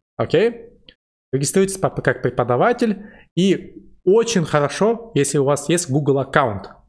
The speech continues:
Но если нету Google аккаунта, на нашем канале есть видео, как его создать. В принципе, там ничего сложного нету. Мне кажется, вы сами с этим легко справитесь.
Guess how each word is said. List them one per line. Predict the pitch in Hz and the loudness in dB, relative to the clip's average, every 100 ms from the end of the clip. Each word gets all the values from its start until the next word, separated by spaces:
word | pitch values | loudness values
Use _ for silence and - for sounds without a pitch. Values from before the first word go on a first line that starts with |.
| _ _ _ _ - | _ _ _ _ 0
Но | 156 | 2
если | 202 196 | 2 0
нету | 165 151 214 208 | 2 4 2 2
Google | 147 139 135 | 0 0 0
аккаунта, | 123 - 220 214 185 110 - _ | 0 2 2 2 -2 -6 -8 _
на | 135 147 | 0 2
нашем | 180 175 147 | 2 0 -2
канале | 120 131 131 123 | -2 0 0 0
есть | 120 - | -2 0
видео, | 190 196 131 | 2 2 0
как | - - 160 160 | -2 0 0 2
его | 143 123 104 - - - | 0 2 -2 -8 -16 -8
создать. | - 113 127 196 - - - _ _ _ _ | -4 -2 0 0 -2 -12 -20 _ _ _ _
В | - | 0
принципе, | 170 185 - 131 | 0 0 -2 -4
там | - 127 | 0 0
ничего | 139 147 | 0 -2
сложного | - 143 123 120 | -2 -2 0 0
нету. | 147 - | -2 -2
Мне | 127 131 | -2 -2
кажется, | 131 131 113 | 0 -2 -2
вы | 120 | -2
сами | - 135 120 | 0 -2 -2
с | - | -4
этим | - 120 | -2 -2
легко | 117 - 131 | -4 -4 -6
справитесь. | - 120 104 98 104 - | -2 -2 -2 -4 -6 -8